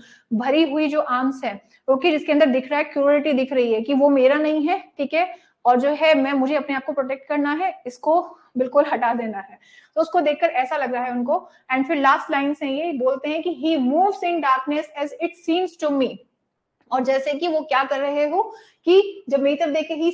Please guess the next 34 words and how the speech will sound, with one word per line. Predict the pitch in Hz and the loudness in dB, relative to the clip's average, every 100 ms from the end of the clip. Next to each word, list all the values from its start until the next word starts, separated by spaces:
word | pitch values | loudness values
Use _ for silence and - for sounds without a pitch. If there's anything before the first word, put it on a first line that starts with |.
| 339 | -2
seems | 320 359 - | -4 -4 -4
to | 339 311 | -4 -2
me, | 220 202 _ _ | -4 -8 _ _
है | 302 | -2
ना, | 392 392 | -2 0
as | 605 - 294 | -4 -2 -4
it | 349 349 330 | -4 -6 -6
seems | 349 - | -6 -4
to | 311 | -6
me, | 339 | -2
मुझे | 294 294 | -2 -2
ऐसा | 311 320 | -2 -2
लगता | 285 285 | -4 -4
है | 302 | -4
उसको | 302 | -4
देखकर | 302 381 | -4 -2
he | 330 349 | 0 2
moves | 294 311 339 370 | 2 0 -2 -4
in | 330 | -2
darkness, | 247 254 262 254 202 - | 2 0 0 -6 -8 -8
जैसे | 240 294 302 359 | -2 0 0 -2
कि | 392 | 2
वो | 392 427 480 - _ _ - | 2 2 -2 -10 _ _ -6
Darkness | 226 294 311 359 359 | 2 2 2 0 0
में | 359 | -2
जा | 302 240 | 2 2
रहा | 220 | 2
हो। | 214 214 | 0 0
Darkness | 240 277 320 339 | 0 0 -2 -4
कहने | 320 320 | -4 -2
का | 320 | -2
मतलब | 311 285 302 | -2 -2 -2
यहाँ | 277 277 | -4 -6
पर, | 330 | -6